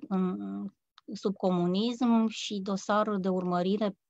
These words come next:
până când, uh, până când, uh, s-a stins din viață. Uh, sunt, uh, poete care, um, au stat în umbra soților, uh, lor. Uh, Agata Grigorescu, Bacovia sau, um,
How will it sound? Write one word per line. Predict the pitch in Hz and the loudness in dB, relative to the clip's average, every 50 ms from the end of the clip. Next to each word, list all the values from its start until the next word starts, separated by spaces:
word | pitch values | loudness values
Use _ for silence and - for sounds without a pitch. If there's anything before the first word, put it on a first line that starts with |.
| _ | _
până | - 208 202 208 202 196 | -2 0 2 2 2 0
când, | - - - 196 190 190 180 185 | 0 -2 -4 -2 -2 -2 -2 -2
uh, | 185 185 180 180 180 185 190 | -2 -2 -2 -2 -4 -6 -6
până | - 196 190 185 180 | -2 -2 -2 -2 -2
când, | - - 185 180 175 175 175 185 | -4 -6 -6 -4 -4 -6 -4 -4
uh, | 180 175 175 180 180 175 | -4 -2 -2 -4 -6 -8
s-a | - - 170 170 | -8 -8 -8 -8
stins | 170 - _ - 180 170 170 170 | -8 -10 _ -12 -10 -10 -10 -10
din | - 170 165 165 | -12 -10 -10 -8
viață. | 160 170 170 156 147 _ - 156 - _ _ _ _ _ _ _ _ - - - - - - _ _ - | -8 -6 -8 -8 -10 _ -20 -20 -20 _ _ _ _ _ _ _ _ -20 -20 -20 -20 -20 -20 _ _ -8
Uh, | - 226 | -4 -4
sunt, | 202 - - 262 254 254 254 | 0 4 8 10 10 10 8
uh, | 262 247 240 | 6 4 4
poete | 233 - 240 240 254 247 269 247 247 | 4 4 4 4 4 4 2 0 0
care, | 247 233 220 220 220 233 220 220 220 220 214 214 214 214 | 2 2 2 4 4 4 4 6 6 6 6 4 4 4
um, | 214 214 214 208 214 214 214 202 196 - - - _ - | 4 4 4 4 4 4 4 2 0 -2 -8 -20 _ -4
au | 226 208 202 | -2 -2 0
stat | - 247 233 233 | 2 0 2 2
în | 220 214 | 4 4
umbra | 226 233 226 240 220 220 | 6 6 6 6 4 2
soților, | 214 - - 233 226 - - 220 208 214 220 214 | 0 0 0 0 0 0 0 0 2 2 2 2
uh, | 214 214 220 214 214 214 214 214 214 226 226 226 | 0 0 0 0 0 0 -2 -2 -4 -4 -2 2
lor. | 226 247 247 226 190 180 - - - - _ _ _ _ _ _ _ _ _ _ | 4 6 6 6 4 2 -2 -10 -18 -20 _ _ _ _ _ _ _ _ _ _
Uh, | - 92 92 90 90 80 80 76 71 - | -6 -4 -2 -2 -2 -2 -4 -6 -8 -8
Agata | - 190 202 196 196 - 190 180 | -6 -2 0 0 0 0 0 -2
Grigorescu, | 180 175 180 175 175 175 175 185 202 214 208 - - - - 196 190 180 175 175 _ _ _ _ _ | -2 -2 -4 -2 -2 -2 0 0 0 -2 -4 -6 -14 -10 -8 -8 -8 -8 -10 -12 _ _ _ _ _
Bacovia | - 175 165 160 160 - 208 220 214 220 208 202 185 | -6 -6 -6 -6 -4 -4 -4 -2 -2 0 0 0 0
sau, | 185 - - - 196 190 190 185 | -2 -4 -6 -4 -2 -2 0 0
um, | 185 185 185 185 185 185 180 185 185 190 | 0 2 2 2 2 2 0 -2 -2 -6